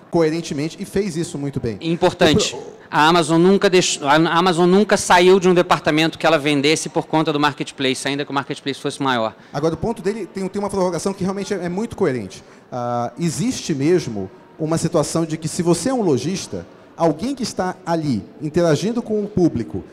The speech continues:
Speaker 1: e que, que ganha comissão com isso é um intermediário na tua cadeia. É fato, é correto. É verdade o que você tá falando, assim, pô, peraí, tem um monte de gente desconfortável em ter o intermediário na cadeia.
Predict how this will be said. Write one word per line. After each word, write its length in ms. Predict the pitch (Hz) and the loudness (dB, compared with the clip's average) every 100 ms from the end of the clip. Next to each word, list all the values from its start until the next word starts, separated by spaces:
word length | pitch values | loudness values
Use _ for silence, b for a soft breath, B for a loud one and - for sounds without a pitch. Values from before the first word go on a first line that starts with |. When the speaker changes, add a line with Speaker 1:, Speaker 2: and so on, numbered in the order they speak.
| B | B
Speaker 1:
e 80 | 147 | -4
que, 260 | - 165 170 | -2 -2 0
que 340 | 165 170 175 | -2 -2 -6
ganha 280 | 160 196 196 | -4 -2 -2
comissão 360 | 160 143 147 135 | -4 -4 -4 -4
com 120 | 135 | -2
isso 200 | 190 196 | -2 -2
é 60 | 208 | -2
um 60 | 226 | -2
intermediário 580 | 226 220 233 208 226 | 0 0 0 -2 -2
na 80 | 226 | -4
tua 120 | 226 | -6
cadeia. 380 | 226 160 190 131 - - - _ _ - - - | -6 -2 -2 -2 -8 -20 -20 _ _ -20 -16 -8
É 80 | 180 | -6
fato, 340 | 175 220 226 | -4 -4 -4
é 40 | |
correto. 540 | 156 208 170 202 - 82 - - - | -2 -2 -2 -6 -8 -10 -14 -20 -10
É 60 | 147 | -4
verdade 440 | 196 151 170 214 175 | -2 -2 -4 -4 -6
o 40 | |
que 60 | - | -8
você 80 | |
tá 100 | 160 | -6
falando, 220 | 147 160 151 | -4 -4 -6
assim, 160 | 180 | -4
pô, 140 | 190 190 | 0 0
peraí, 260 | 220 214 | 2 0
tem 100 | 208 | 0
um 40 | 190 | -2
monte 160 | 240 | -2
de 60 | 202 | -4
gente 160 | 214 | -6
desconfortável 1040 | 202 - 220 196 180 - 147 151 165 220 240 B B 220 | -10 -6 -4 0 0 -2 -4 -2 0 -2 -2 B B -6
em 100 | 220 | -2
ter 200 | 196 180 | 2 2
o 60 | |
intermediário 640 | 208 208 214 214 208 208 220 | 2 -2 -2 0 2 0 -2
na 80 | |
cadeia. 400 | 214 233 220 - | -4 -2 -2 -4